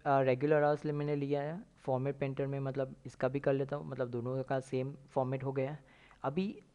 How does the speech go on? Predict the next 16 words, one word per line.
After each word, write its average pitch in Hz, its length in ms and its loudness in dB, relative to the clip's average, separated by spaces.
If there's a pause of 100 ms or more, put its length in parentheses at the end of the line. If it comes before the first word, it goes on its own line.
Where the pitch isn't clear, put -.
यहाँ 151 220 -2
पे 165 220 -2
ओवर 135 260 4
टाइम 139 280 -2
आवर्स 131 300 -2
फाइंड 113 200 -4
करना, 113 200 -6
थोड़ा 175 300 0
सा 180 140 0
यहाँ 143 300 -2
पे 151 140 4
ध्यान 120 360 -2
देना 104 260 -4
बस। 101 300 -10 (760)
Equal 170 380 6 (120)
to 123 140 -2